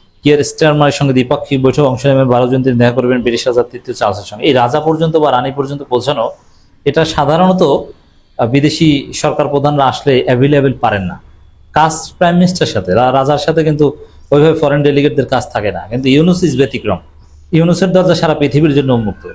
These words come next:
পররাষ্ট্র মন্ত্রণালয়ের কর্মকর্তা জানিয়েছেন, যুক্তরাজ্যে পাচার হওয়া অর্থ ফেরত আনার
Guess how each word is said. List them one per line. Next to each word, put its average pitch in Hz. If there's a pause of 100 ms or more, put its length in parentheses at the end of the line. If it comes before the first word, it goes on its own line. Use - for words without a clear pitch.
পররাষ্ট্র 165
মন্ত্রণালয়ের 170
কর্মকর্তা 151
জানিয়েছেন, 135 (540)
যুক্তরাজ্যে 185
পাচার 165
হওয়া 160
অর্থ 139
ফেরত 147
আনার 135